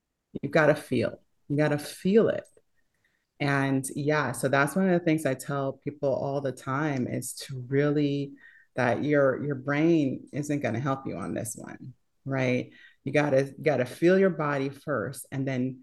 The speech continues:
see what it wants to do to get there, right? And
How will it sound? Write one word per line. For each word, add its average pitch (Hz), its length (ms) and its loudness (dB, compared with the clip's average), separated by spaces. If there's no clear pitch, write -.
see 170 500 -2
what 147 440 4
it 143 200 -2
wants 139 280 0
to - 140 -6
do 123 320 -2
to 120 240 -6
get 110 380 -2
there, 80 440 -4
right? 131 500 0
And 127 320 0